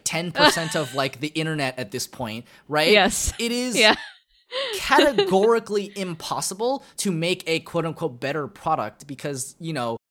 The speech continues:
Speaker 1: that's just not how it works, realistically
Speaker 2: Right.
Speaker 1: speaking, right?
Speaker 2: Right.
Speaker 1: So, like, yeah, I mean, at that point, piracy becomes quite the compelling option. Like, piracy was probably way down, like,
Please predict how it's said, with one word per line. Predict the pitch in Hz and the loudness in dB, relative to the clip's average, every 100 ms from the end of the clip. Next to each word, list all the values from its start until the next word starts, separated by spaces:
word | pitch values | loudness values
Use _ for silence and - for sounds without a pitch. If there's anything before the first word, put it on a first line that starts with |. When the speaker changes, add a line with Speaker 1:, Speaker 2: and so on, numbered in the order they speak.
| _ - | _ -2
Speaker 1:
that's | 165 - | -2 -2
just | - - | -2 -2
not | 156 156 156 | 0 2 2
how | - 135 113 | 0 -4 -4
it | 104 | -8
works, | 113 131 107 - - | -8 -6 -6 -6 -10
realistically | 110 147 135 131 113 - 95 | -6 -6 -4 -6 -8 -10 -8
Speaker 2:
Right. | 165 - - | -6 -6 -10
Speaker 1:
speaking, | - _ _ _ | -16 _ _ _
right? | 98 95 - _ | -12 -12 -14 _
Speaker 2:
Right. | 180 160 | -4 -2
Speaker 1:
So, | 226 | 0
like, | 214 - _ _ _ _ _ _ _ _ _ _ _ _ | -2 -4 _ _ _ _ _ _ _ _ _ _ _ _
yeah, | 196 311 480 175 98 | -6 -2 2 2 2
I | 135 | 0
mean, | 214 233 | 0 0
at | 220 | 2
that | 349 - | 2 2
point, | - 190 202 202 _ _ _ _ _ _ _ _ _ _ | 0 0 0 -2 _ _ _ _ _ _ _ _ _ _
piracy | - 220 339 403 294 | 0 2 2 0 -2
becomes | 269 254 262 - | -4 -2 -2 -2
quite | - - 147 165 220 - | -8 -12 -2 -2 -2 -6
the | 214 | -8
compelling | 202 220 202 170 170 170 | -4 -6 -2 -2 -2 -2
option. | 202 - 190 - - | -4 -4 -8 -8 -6
Like, | 185 202 | -6 0
piracy | 233 339 403 294 | 0 2 0 -2
was | 214 196 | -2 -2
probably | - 196 247 269 220 | -2 -2 0 0 -2
way | 131 156 196 156 | 0 0 0 0
down, | 135 160 165 131 127 117 _ _ _ - | 0 0 0 -2 -6 -10 _ _ _ -10
like, | 165 131 - | -6 -4 -6